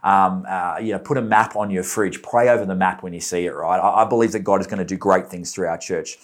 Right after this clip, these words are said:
We're doing stuff all over the world, brand new territories we're conquering in Japan and Zambia and Eastern Europe. And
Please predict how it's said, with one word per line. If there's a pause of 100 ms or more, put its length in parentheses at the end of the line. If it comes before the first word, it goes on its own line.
(120)
We're
doing
stuff
all
over
the
world,
brand
new (160)
territories
we're
conquering
in
Japan
and
Zambia
and (220)
Eastern
Europe.
And